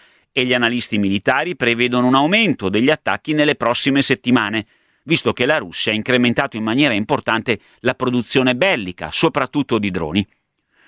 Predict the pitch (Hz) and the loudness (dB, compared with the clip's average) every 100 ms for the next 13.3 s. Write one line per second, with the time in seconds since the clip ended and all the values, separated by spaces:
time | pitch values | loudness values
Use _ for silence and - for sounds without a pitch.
0 | _ - 226 233 208 - 131 156 160 190 | _ 2 2 2 -2 0 2 2 0 0
1 | 123 - 151 - 151 123 117 - 147 131 | 0 -2 -4 0 2 2 0 0 2 2
2 | 107 - 117 - _ _ - 165 - 170 | 0 -2 -2 -6 _ _ -4 -2 0 0
3 | 147 135 117 113 123 131 - - 95 98 | 2 0 0 0 2 0 -2 -2 0 2
4 | 104 123 143 180 147 117 135 123 98 135 | 4 4 2 2 2 2 0 0 -2 -2
5 | 135 131 82 - 107 135 117 113 107 131 | -2 -2 -4 -8 -2 0 2 2 2 2
6 | 120 123 139 - 113 101 127 117 107 107 | 2 -2 -2 0 -2 0 2 2 2 -2
7 | _ _ _ _ 131 131 139 131 160 131 | _ _ _ _ 0 0 0 0 0 0
8 | 117 104 101 113 - 104 - 131 131 151 | 0 -2 0 -2 -4 -6 0 2 2 -2
9 | - 113 127 135 123 92 92 - - 104 | -2 0 0 0 -2 -4 -8 -6 -4 -2
10 | 90 73 82 104 _ _ _ _ _ _ | -2 -4 -4 -4 _ _ _ _ _ _
11 | _ 170 151 175 196 156 139 131 139 - | _ -2 0 0 0 0 0 0 0 0
12 | 185 127 95 92 123 151 - 135 156 151 | 0 2 -2 -2 0 2 0 -2 0 0
13 | 117 - 123 | -2 -4 -6